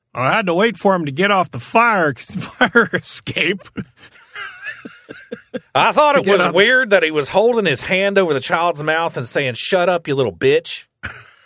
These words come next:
Speaker 1: What's wrong with
Speaker 2: From
Speaker 1: this
Speaker 2: his
Speaker 1: guy?
Speaker 2: belt, he also had a ch-,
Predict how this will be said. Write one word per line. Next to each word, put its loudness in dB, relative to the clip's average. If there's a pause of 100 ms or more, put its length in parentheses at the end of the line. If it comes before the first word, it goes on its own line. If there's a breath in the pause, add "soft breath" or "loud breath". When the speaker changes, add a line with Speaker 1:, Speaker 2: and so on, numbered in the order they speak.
(2250 loud breath)
Speaker 1:
What's -4
wrong -8
with -6
Speaker 2:
From 2
Speaker 1:
this 4 (120)
Speaker 2:
his -8
Speaker 1:
guy? 2
Speaker 2:
belt, 2
he 4
also 4
had 2
a 0
ch-, -6